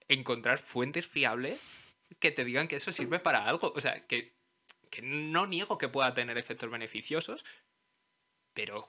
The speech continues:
no sé en qué medida está demostrado. Y ya te digo, me ha costado encontrar un, una, una fuente fiable que me diga, "Esto funciona", ¿sabes? O al menos no es perjudicial o no es be-, es beneficioso, o que me diera un poco más de, de insights del tema.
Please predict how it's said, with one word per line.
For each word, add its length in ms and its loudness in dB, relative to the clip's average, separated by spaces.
no 300 -6
sé 440 -2
en 160 -4
qué 100 2
medida 260 0
está 220 -2
demostrado. 680 -2
Y 140 -2
ya 120 -4
te 80 -2
digo, 120 -4
me 140 -2
ha 80 -10
costado 520 -4
encontrar 640 -4
un, 800 -10
una, 180 -10
una 200 6
fuente 260 2
fiable 400 2
que 100 0
me 120 -2
diga, 280 0
"Esto 220 0
funciona", 420 -10
¿sabes? 320 0
O 280 -4
al 140 4
menos 300 -4
no 340 -8
es 100 -4
perjudicial 680 2
o 140 -2
no 100 2
es 100 0
be-, 160 -2
es 160 2
beneficioso, 640 0
o 60 -2
que 120 0
me 100 -6
diera 160 -4
un 100 -12
poco 220 -6
más 240 -4
de, 320 0
de 140 0
insights 420 -6
del 160 -6
tema. 260 -12